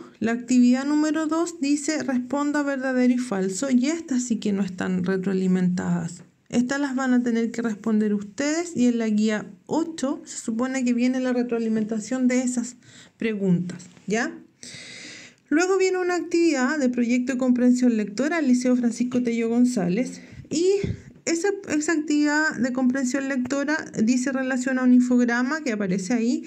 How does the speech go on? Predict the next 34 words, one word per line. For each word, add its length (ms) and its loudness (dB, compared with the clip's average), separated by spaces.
"¿Qué 120 -4
pasa 360 -2
con 160 2
el 120 0
embarazo?", 680 -2
se 200 -4
titula, 600 -2
entre 160 -6
comillas, 540 2
porque 300 -2
luego 300 0
le 100 4
hacemos 320 0
una 320 2
serie 320 -2
de 100 -2
preguntas 800 0
y 220 2
una 220 0
de 60 0
esas 200 0
preguntas 540 0
es: 280 0
"¿Qué 220 -4
título 460 2
le 140 0
pondrías 520 0
a 140 2
esta 180 0
información 720 2
o 140 -2
a 40 0
este 160 -2
informativo?". 720 0